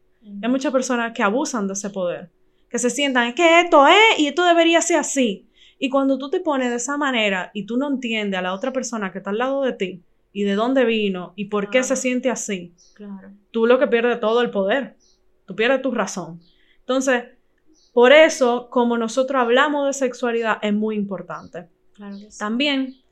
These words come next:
Speaker 2: tenemos que saber que aunque tengamos estereotipos, por tratar de encajar, no debemos apoyar cosas que realmente no apoyamos.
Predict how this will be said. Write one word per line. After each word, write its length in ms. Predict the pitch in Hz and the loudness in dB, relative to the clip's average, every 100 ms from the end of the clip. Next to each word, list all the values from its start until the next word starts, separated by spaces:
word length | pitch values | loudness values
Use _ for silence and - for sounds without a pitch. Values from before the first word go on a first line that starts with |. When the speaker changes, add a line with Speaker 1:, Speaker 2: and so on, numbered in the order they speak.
| _ _ | _ _
Speaker 2:
tenemos 320 | 220 233 254 | 0 2 2
que 80 | 254 | 0
saber 440 | 285 247 214 196 196 | 0 0 2 0 0
que 100 | 226 | -4
aunque 220 | 233 240 | -2 -2
tengamos 420 | 233 233 269 277 | 0 2 4 2
estereotipos, 840 | 277 277 262 254 254 240 202 196 202 _ _ _ _ - | 0 0 2 2 0 -2 -2 -6 -8 _ _ _ _ 2
por 280 | 233 233 233 | 4 4 4
tratar 440 | 240 233 240 254 | 4 6 6 6
de 80 | 269 | 2
encajar, 540 | 269 269 233 254 220 | 2 2 6 4 4
no 120 | 226 240 | 0 0
debemos 340 | 240 254 247 | 2 2 2
apoyar 320 | 240 226 220 | 0 0 -2
cosas 280 | 220 208 208 | -4 -8 -8
que 140 | 208 202 | -6 -4
realmente 720 | 214 220 233 220 202 202 - | -4 -4 -4 -6 -6 -8 -6
no 140 | 202 196 | -4 -4
apoyamos. 500 | 196 175 170 170 | -4 -6 -6 -10